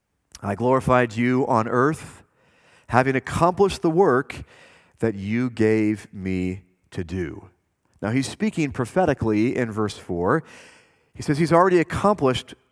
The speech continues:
or he's already accomplished much for his Father in his earthly existence, yet his greatest accomplishment is still to come. His greatest accomplishment, obviously,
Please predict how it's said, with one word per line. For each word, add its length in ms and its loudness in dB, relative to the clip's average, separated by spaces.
or 120 4
he's 200 2
already 220 4
accomplished 460 0
much 240 0
for 160 -4
his 100 -4
Father 340 0
in 60 -4
his 140 -8
earthly 480 -2
existence, 1000 -4
yet 140 4
his 160 0
greatest 340 0
accomplishment 560 -2
is 120 -4
still 260 -4
to 60 -4
come. 260 -2
His 100 -4
greatest 280 -4
accomplishment, 480 -2
obviously, 600 0